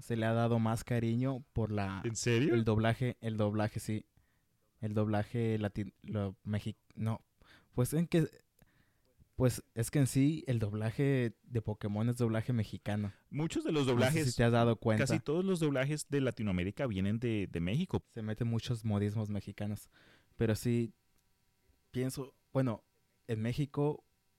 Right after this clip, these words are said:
Speaker 1: se quiere mucho más al antagonista, a los antagonistas, que es Jesse, a James y Meow, que el mismo Ash.
Speaker 2: <laughs>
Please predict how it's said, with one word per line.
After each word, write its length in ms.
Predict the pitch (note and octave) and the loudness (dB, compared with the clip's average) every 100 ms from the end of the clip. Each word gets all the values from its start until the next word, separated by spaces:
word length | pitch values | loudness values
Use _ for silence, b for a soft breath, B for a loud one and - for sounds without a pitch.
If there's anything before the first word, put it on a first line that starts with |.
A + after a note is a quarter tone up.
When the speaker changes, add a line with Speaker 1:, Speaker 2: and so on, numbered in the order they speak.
| _ _ _ | _ _ _
Speaker 1:
se 260 | - B2+ | -8 -6
quiere 240 | - C3 C3+ | 0 0 0
mucho 400 | B2+ A#2 - A#2+ | -2 -4 -4 -4
más 380 | A2+ B2+ C#3+ - | -4 -4 -6 -4
al 180 | A#2 | -2
antagonista, 720 | G#2+ G2+ G#2 G2+ G2+ A#2+ - - | 0 -2 -4 -4 -4 -6 -6 -4
a 80 | |
los 160 | A2+ A2 | -2 -2
antagonistas, 840 | G#2+ G#2+ G#2 A2 - D3 D#3 - _ | -4 -4 -4 -6 -4 -6 -8 -14 _
que 120 | A2+ | -8
es 100 | G#2 | -6
Jesse, 640 | G#2 G#2 - A2+ A2+ A2+ - _ | -2 -2 -2 -2 0 -2 -8 _
a 260 | G#2 F#2+ - G2 | -8 -8 -10 -12
James 360 | G#2 G#2+ A2 G#2 | -6 -2 -2 -2
y 40 | |
Meow, 380 | G#2 G2+ A#2 D3+ b b b b b b b _ _ | -4 -4 -6 -8 b b b b b b b _ _
que 100 | A2 | -4
el 80 | G#2 | -2
mismo 420 | G#2 G#2 G#2+ G2 | -2 -2 -2 -2
Ash. 220 | G2 - | -2 -4
Speaker 2:
<laughs> 160 | F#2+ | -6